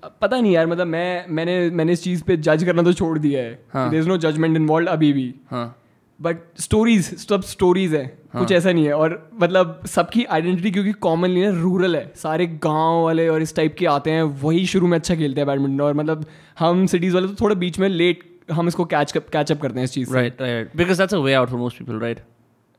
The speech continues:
Speaker 1: पता
Speaker 2: The
Speaker 1: नहीं,
Speaker 2: sport,
Speaker 1: पता
Speaker 2: हाँ।
Speaker 1: नहीं, नहीं,
Speaker 2: हम्म।
Speaker 1: I don't think so।
Speaker 2: But, but go on,
Speaker 1: और
Speaker 2: go
Speaker 1: भी
Speaker 2: on।
Speaker 1: चीज़ें हैं।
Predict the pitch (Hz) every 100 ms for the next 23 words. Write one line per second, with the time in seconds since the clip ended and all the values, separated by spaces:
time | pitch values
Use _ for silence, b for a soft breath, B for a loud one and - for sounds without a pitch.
0 | _ _ _ _ - 143 - 143 139 110
1 | 113 117 135 135 - 104 127 139 143 139
2 | 143 135 131 131 120 139 143 123 120 113
3 | 151 170 170 165 143 123